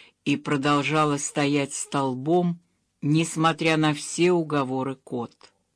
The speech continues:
Возможно, Ариэль и могла вообразить себе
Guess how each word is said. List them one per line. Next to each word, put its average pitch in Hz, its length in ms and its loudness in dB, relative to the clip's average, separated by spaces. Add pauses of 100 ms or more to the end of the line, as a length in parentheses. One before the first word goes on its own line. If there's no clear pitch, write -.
(1600)
Возможно, 220 800 2
Ариэль 214 600 2 (580)
и 202 100 4
могла 220 640 4
вообразить 156 760 2
себе 143 540 0